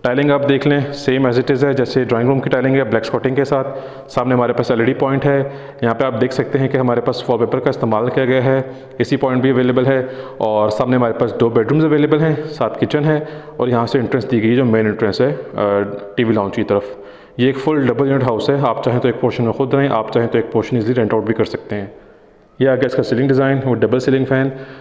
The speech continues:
Basically एक ये टू प्लस थ्री का यूनिट है, means five bedrooms house है ये। और full डबल यूनिट house है। आप portion wise इसको rent out भी कर सकते हैं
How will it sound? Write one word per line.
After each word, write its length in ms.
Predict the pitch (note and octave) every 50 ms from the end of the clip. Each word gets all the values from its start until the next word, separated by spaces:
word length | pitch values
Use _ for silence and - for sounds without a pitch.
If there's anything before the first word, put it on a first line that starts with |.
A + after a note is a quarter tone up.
| - -
Basically 460 | A2+ B2 B2 - D#3+ D#3 D#3 D#3+ D#3
एक 220 | D#3 D#3 D#3 D3+ D#3+
ये 100 | D#3 D#3
टू 260 | D#3 D#3 - E3 D#3
प्लस 340 | D#3 - D3+ C#3+ D3 - -
थ्री 80 | D#3
का 100 | D3 D#3+
यूनिट 300 | C#3 A#2+ A#2 A2+ A2 A2
है, 280 | D#3 D#3+ D#3 - - - B2
means 340 | A#2+ B2+ C#3 C3 C#3 - -
five 320 | - - - C3 C3+ C3
bedrooms 300 | B2 B2 G#2+ A#2 B2+ A2
house 240 | A#2 G#2+ G2+ - C3+
है 120 | C#3 D3+
ये। 160 | D#3+ D#3+ - - - - - - - -
और 400 | A2 A2+ G#2+ G#2+ A2 G#2+ A2+ A2+
full 300 | G#2+ - D3 D3 D3 D#3 C#3+ D3 - -
डबल 240 | A2+ - A2+ C3 A#2+
यूनिट 180 | A#2 A#2+ A2+ -
house 260 | A#2 G#2 F#2+ - A#2
है। 80 | G#2 G2 - - - - -
आप 280 | A#2+ A#2+ A#2 A#2 G#2 -
portion 320 | - C3 A#2+ - - C#3 C3+
wise 240 | B2 B2 A#2+ A#2+ C3
इसको 240 | A#2+ B2 - C3
rent 140 | A#2 A#2 A2+
out 120 | A#2+ A#2 A#2
भी 100 | A#2 B2+
कर 120 | - C3+
सकते 280 | - C#3+ A#2+ - - C3
हैं 180 | C3+ C#3 C3+